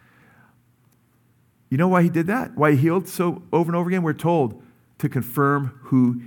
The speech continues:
he was. In fact, Jesus says, "If you don't, don't, if you don't believe me," he says, uh, "but if you, you, uh, but if I do the, his work, meaning the Father's work, believe in the evidence of the miraculous works I have done." That's John ten, thirty-seven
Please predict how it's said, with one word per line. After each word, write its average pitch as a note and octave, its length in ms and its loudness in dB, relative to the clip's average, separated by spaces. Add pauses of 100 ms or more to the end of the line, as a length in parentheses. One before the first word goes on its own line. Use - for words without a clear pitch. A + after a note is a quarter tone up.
(120)
he A#2+ 480 2
was. G#2 500 -2 (380)
In - 40 -20
fact, C3+ 220 4
Jesus D3+ 220 2
says, B2+ 180 2
"If B2+ 100 0
you C#3 60 -2
don't, D#3+ 340 2
don't, E3+ 280 2
if - 100 -4
you D#3+ 40 0
don't E3 140 0
believe D#3 280 4
me," F#3+ 80 0
he F#3 60 0
says, G3 340 0 (420)
uh, B2 340 2 (520)
"but D3+ 80 6
if C#3+ 100 0
you, - 340 -4
you, C#3 220 -2
uh, A#2+ 280 2 (340)
but C3+ 120 4
if C3+ 120 0
I C#3+ 100 8
do D#3 160 4
the, D3+ 240 2
his C#3+ 220 0
work, E3+ 260 4
meaning B2 120 -2
the G#2+ 100 -8
Father's D3 320 2
work, A2+ 180 -2 (280)
believe C#3+ 280 4
in D3+ 60 0
the C3 160 0
evidence C#3 400 -2
of B2 460 -2
the A2 60 -8
miraculous A2 560 -2
works A2 360 -4
I A2+ 100 -2
have G2 140 -6
done." F#2+ 320 -6 (400)
That's C3+ 260 -8 (300)
John B2 280 0
ten, A#2+ 280 0
thirty-seven A2 600 -2